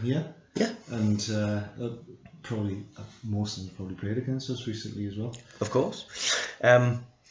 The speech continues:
Speaker 2: one player that, um, I'm so, I'm just delighted that he's staying, 'cause there's always a, a concern that he's that good that we could lose him. It's Jordan Hunter.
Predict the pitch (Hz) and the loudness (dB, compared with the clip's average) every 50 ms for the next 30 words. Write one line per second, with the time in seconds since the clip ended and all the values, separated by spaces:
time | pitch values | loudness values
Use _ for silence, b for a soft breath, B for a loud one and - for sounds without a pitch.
0 | B B B B 113 139 147 - - 135 127 117 123 123 - - - - - - | B B B B 8 8 8 10 10 10 10 10 10 6 4 2 -8 -14 -20 -20
1 | _ _ _ - - 113 110 110 110 110 107 107 107 - - - _ _ _ _ | _ _ _ -4 -2 0 2 2 2 2 0 -2 -4 -10 -16 -20 _ _ _ _
2 | _ _ _ - - 110 117 117 107 104 - - 127 113 110 107 107 107 - - | _ _ _ -2 4 6 6 6 6 6 6 8 8 8 8 8 4 2 -4 -12
3 | _ _ _ - - - - 110 104 101 107 101 - - 101 98 101 101 107 104 | _ _ _ -20 -12 -8 -6 -4 -2 0 0 0 2 2 4 6 6 6 4 4
4 | 101 92 95 90 92 92 90 - - - - 101 101 95 95 95 - 101 92 98 | 2 0 0 2 2 2 2 2 2 4 4 4 4 4 2 0 -2 -4 -2 0
5 | 101 101 101 113 131 147 143 131 113 107 110 107 110 - - - - - - 110 | 2 4 8 10 12 12 12 12 10 8 6 4 4 0 -2 -4 -6 -4 -2 -2
6 | 101 98 - - 120 117 117 113 110 104 98 101 98 98 98 98 104 110 113 107 | 0 2 6 8 10 10 10 10 8 6 4 4 2 0 2 2 4 4 4 2
7 | - - - - 110 107 98 90 - 98 95 95 - - - - 95 101 104 101 | 0 2 6 10 10 10 10 8 6 4 4 2 0 -8 -14 -10 -6 -6 -6 -4
8 | - - 104 98 101 101 101 101 101 95 95 92 92 92 B B B B B B | 0 0 0 2 2 2 2 2 2 2 2 0 -2 -2 B B B B B B
9 | B B - 104 - - - 113 104 101 98 98 95 98 110 117 107 - - 85 | B B -16 -12 -2 4 6 8 8 8 8 6 4 6 4 4 4 2 0 0
10 | - | -2